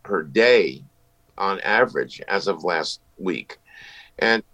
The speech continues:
that's a lot of deaths in any day. Can you imagine any other, like, a new disease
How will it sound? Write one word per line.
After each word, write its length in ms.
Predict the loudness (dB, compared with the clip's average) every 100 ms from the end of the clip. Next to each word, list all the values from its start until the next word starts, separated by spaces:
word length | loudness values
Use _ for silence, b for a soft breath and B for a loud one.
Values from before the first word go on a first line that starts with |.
| -4
that's 320 | 0 0 0
a 40 |
lot 280 | 2 4 2
of 100 | 2
deaths 320 | 0 0 -2
in 100 | -6
any 200 | -4 -6
day. 240 | -4 -2 -2
Can 180 | -4 -2
you 60 |
imagine 320 | 0 0 -2 -6
any 240 | -6 -6 -6
other, 300 | -2 0 0
like, 180 | -2 -4
a 80 | -4
new 380 | -2 -2 -4 -6
disease 720 | -10 -6 -4 -4 -6 -12